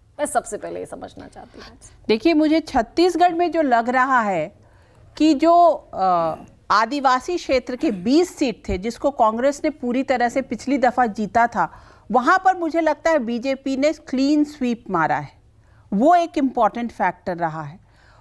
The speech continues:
Speaker 2: और दूसरी चीज़ कि, अ, बीजेपी के जो ग्राउंड वर्क था और बीजेपी के जो आरएसएस का वहाँ काडर था और आदिवासियों के साथ उनका जो काम करना था,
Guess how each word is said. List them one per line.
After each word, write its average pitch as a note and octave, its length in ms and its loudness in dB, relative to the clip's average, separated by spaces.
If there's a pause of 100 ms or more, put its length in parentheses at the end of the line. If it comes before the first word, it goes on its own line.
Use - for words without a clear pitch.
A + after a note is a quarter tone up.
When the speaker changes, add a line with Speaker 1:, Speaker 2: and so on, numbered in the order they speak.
(140)
Speaker 2:
और D4 240 4
दूसरी C4+ 460 -4
चीज़ A3 340 -6 (440)
कि, E4 320 2
अ, - 60 -14 (480)
बीजेपी C#4 580 0
के D#4+ 140 -2
जो C4+ 160 0
ग्राउंड A3+ 480 2
वर्क G#3 360 2
था - 480 -10
और G3 180 -6
बीजेपी A3 540 -2
के A#3 140 -2
जो A3+ 120 0
आरएसएस G#3+ 600 -2
का A3+ 140 0
वहाँ G#3 320 -4
काडर F3+ 340 0
था F3+ 340 -4 (420)
और C4+ 340 6 (100)
आदिवासियों G#3 680 0
के B3+ 120 -4
साथ A3+ 300 0
उनका G#3+ 220 -2
जो G#3+ 140 -4
काम F#3+ 360 0
करना F#3+ 420 0
था, F3+ 180 -18